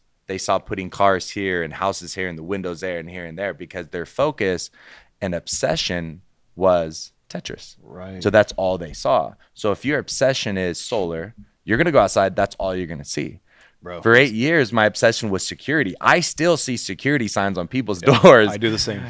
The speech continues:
Speaker 2: Yeah,
Speaker 1: All
Speaker 2: I
Speaker 1: the
Speaker 2: definitely do the same.
Speaker 1: Because I was obsessed with
Speaker 2: Right.
Speaker 1: it, and now all I see is solar. And you tell people, right? And it's the, it's kind of the law of attraction. What you think is what you attract. And when all you think about is solar, that's all you're gonna get
Speaker 2: Right.
Speaker 1: is solar.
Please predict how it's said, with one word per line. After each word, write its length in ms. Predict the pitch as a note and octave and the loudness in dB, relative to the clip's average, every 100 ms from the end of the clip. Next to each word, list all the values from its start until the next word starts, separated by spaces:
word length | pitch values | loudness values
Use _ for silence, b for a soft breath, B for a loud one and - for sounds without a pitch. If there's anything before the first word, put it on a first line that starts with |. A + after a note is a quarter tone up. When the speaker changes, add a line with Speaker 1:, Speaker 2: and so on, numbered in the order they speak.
| G#2 | -14
Speaker 2:
Yeah, 120 | G#2 F#2 | -4 6
Speaker 1:
All 300 | A#2+ C#3 D3 | 10 12 12
Speaker 2:
I 20 | |
Speaker 1:
the 60 | C#3+ | 8
Speaker 2:
definitely 200 | B2+ A#2 | 2 -2
do 100 | A#2 | -6
the 80 | |
same. 220 | G#2+ G#2 G2+ | -8 -8 -4
Speaker 1:
Because 240 | A#2 C3 | -2 2
I 60 | A#2+ | 2
was 120 | A2 | 2
obsessed 420 | G2+ - A2 B2 | -4 -2 0 0
with 100 | A2 | -2
Speaker 2:
Right. 60 | F#2 F2+ | -2 -4
Speaker 1:
it, 60 | |
and 100 | G2 | -2
now 220 | G2 A2 | 0 2
all 200 | G2 G2 | 2 2
I 80 | G2+ | 2
see 220 | G2 - | -2 -6
is 100 | F2 | -8
solar. 600 | - - F#2 A2+ G#2+ - _ _ _ _ - | -10 -6 -4 -4 -6 -10 _ _ _ _ -8
And 100 | G#2+ | -4
you 60 | G#2 | -2
tell 200 | C#3+ D3 | 0 0
people, 300 | A2+ - F2 | -2 -4 -2
right? 260 | F2 A2 | 0 0
And 120 | G#2+ G#2 | -2 -6
it's 220 | - - | -8 -12
the, 240 | G2 G2 | -10 -10
it's 220 | F#2+ - | -10 -14
kind 180 | - F#2 | -8 -8
of 80 | F2+ | -6
the 40 | F2+ | -2
law 140 | F2+ | -2
of 60 | F2 | -2
attraction. 460 | - F#2+ F#2+ F#2 | -2 -2 -4 -8
What 140 | E2+ - | -10 -10
you 100 | D#2+ | -12
think 280 | F#2 F#2 | -10 -10
is 120 | F2+ F2 | -10 -12
what 120 | D#2+ | -12
you 120 | E2 | -14
attract. 460 | D2+ - G2+ G2+ F2+ | -12 -4 -4 -4 -8
And 100 | E2+ | -10
when 120 | E2+ | -6
all 220 | - A#2+ | -2 -2
you 140 | B2+ | -2
think 280 | F#2 - D3 | -8 -12 -12
about 200 | - F2 | -10 -10
is 100 | C2 | -10
solar, 280 | - A2 F#2+ | -4 -2 -2
that's 220 | F2 F2+ | -2 -4
all 120 | F#2 F#2+ | -2 -2
you're 140 | F#2 | -4
gonna 160 | E2 D2+ | -6 -10
get 360 | C2+ D2+ - - | -12 -12 -12 -12
Speaker 2:
Right. 220 | A#2 D#2+ | -12 -12
Speaker 1:
is 120 | - | -10
solar. 380 | - C#3+ F2+ | -6 -4 -4